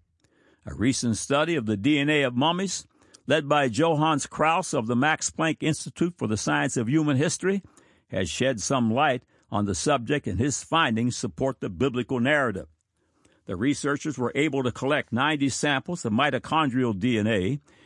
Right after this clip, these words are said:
and three samples of genomes, the total of an organism's D N A. The surprising results showed that ancient Egyptians were more closely related to populations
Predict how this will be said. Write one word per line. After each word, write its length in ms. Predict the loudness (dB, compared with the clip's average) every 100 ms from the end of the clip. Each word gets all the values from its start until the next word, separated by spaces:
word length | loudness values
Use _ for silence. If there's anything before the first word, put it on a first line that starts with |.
| _
and 220 | -2 -2
three 220 | -2 -2 -2
samples 500 | 0 -2 -2 -2 -2
of 120 | -4
genomes, 680 | 0 2 2 0 -2 -4 -4
the 80 |
total 420 | -4 0 0 0 0
of 160 | 0
an 120 | 0
organism's 720 | 0 0 0 0 0 0 -2 -2
D 180 | 0 2
N 80 |
A. 300 | 2 2 0 -8 _ _ _ _ _
The 100 | -6
surprising 680 | -4 -4 -2 2 2 2 0
results 480 | 0 0 0 0 -2
showed 320 | -4 0 0
that 120 | 0 -2
ancient 420 | -2 -2 -2 -2
Egyptians 720 | -2 0 0 -2 -2 -2 -2 -2
were 160 | 0
more 240 | 2 2 0
closely 500 | 0 0 0 -2 0
related 540 | 0 2 0 0 -4
to 100 | -6
populations 960 | -2 0 0 2 2 2 0 -2 -4 -8